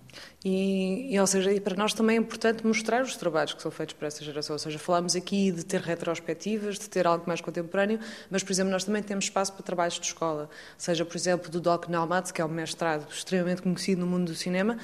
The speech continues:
mas também, por exemplo, de duas escolas da Eslovénia. Vamos ver o que é que o pessoal anda a fazer, basicamente. E acho que também poderá ser uma boa fonte de ligação, por exemplo, de, das pessoas perceberem o que, o que é que se está a passar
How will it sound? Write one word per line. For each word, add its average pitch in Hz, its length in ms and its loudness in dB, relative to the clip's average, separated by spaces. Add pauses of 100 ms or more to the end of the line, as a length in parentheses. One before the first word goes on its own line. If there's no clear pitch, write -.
(200)
mas 226 140 2
também, 233 240 4
por 233 120 -2
exemplo, 226 440 2
de 190 200 -2
duas 214 360 4
escolas 196 480 4
da 190 100 0
Eslovénia. 175 600 2 (200)
Vamos 185 200 2
ver 214 340 4 (480)
o 196 80 -2
que 220 140 -2
é - 20 2
que 240 160 -8
o 233 100 -2
pessoal 254 360 6
anda 254 160 4
a - 20 0
fazer, 143 420 -2
basicamente. 156 720 -2
E 170 60 4
acho 180 240 4
que 196 160 0
também 202 340 2 (280)
poderá 214 360 6
ser 226 200 2
uma 196 140 6
boa 180 200 2
fonte 175 380 -2
de 185 100 0
ligação, 175 360 2
por 175 140 -8
exemplo, 196 320 -2
de, 214 100 -6 (140)
das 202 180 0
pessoas 220 180 -4
perceberem 220 320 0
o 214 40 -6
que, 196 60 -6
o 185 40 -6
que - 80 -10
é 202 40 -12
que - 80 -8
se - 40 -4
está 208 120 0
a 202 60 2
passar 190 440 0